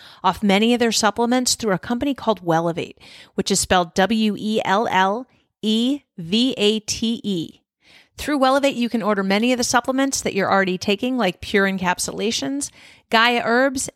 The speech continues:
Enzymedica, and others at discounts of up to twenty-five percent off retail. And shipping is free for orders over forty-nine dollars within the United States.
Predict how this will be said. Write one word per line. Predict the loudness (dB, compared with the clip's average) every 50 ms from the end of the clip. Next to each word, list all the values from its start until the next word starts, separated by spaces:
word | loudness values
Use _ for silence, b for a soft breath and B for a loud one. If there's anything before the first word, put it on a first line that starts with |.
| -2
Enzymedica, | 0 0 2 2 0 0 0 0 0 0 0 2 2 2 2 2
and | 2 0 -2 0 0
others | 0 2 2 2 0 0 -2
at | -4 -4
discounts | -2 -2 -2 -2 -2 -2 -4 -4 -4 -4
of | -4
up | -4 -4
to | -6 -8
twenty-five | -6 -2 0 0 0 2 2 2 0 0 -2
percent | -4 -4 -2 -2 0
off | -2 -2 -2
retail. | -4 -4 -4 -4 -6 -6 -8 -8 -12 B B B B B B
And | B -4 -2
shipping | 0 0 0 0 0 0 0
is | -2 -2
free | -2 -2 -2 -2 -2
for | -2 -4 -4
orders | -2 -2 -2 0 -2 -2 -2 -2
over | -2 -2 -4 -6 -8
forty-nine | -6 -4 -4 -2 -2 -2 -2 -2 -2 0 0
dollars | 2 2 2 2 0 -2 -2 -2
within | -4 -2 0 0 0
the | 0 0
United | 0 0 0 0 -2 -2 -4 -6 -6
States. | -4 -2 -2 -2 -2 -4 _ -10 -10 -10